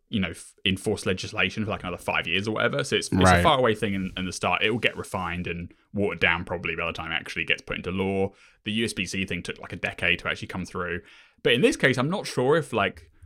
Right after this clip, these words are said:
Speaker 1: the, if you look at the wording, I mean, you did, you did the story and you put this block quote. It says,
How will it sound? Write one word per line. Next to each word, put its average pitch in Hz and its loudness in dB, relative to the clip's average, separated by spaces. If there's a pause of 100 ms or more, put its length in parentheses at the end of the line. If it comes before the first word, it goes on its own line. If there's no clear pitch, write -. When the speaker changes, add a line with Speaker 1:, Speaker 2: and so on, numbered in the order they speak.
(380)
Speaker 1:
the, 107 0
if 110 0
you 123 4
look 143 2
at - -2
the 110 -2
wording, 113 2 (160)
I - -4
mean, 98 2
you 101 4
did, 98 -2
you 110 4
did 110 0
the 101 -4
story 98 -2
and 104 2
you 104 0
put - -4
this - -8
block - -2
quote. 120 2
It - -2
says, 101 -2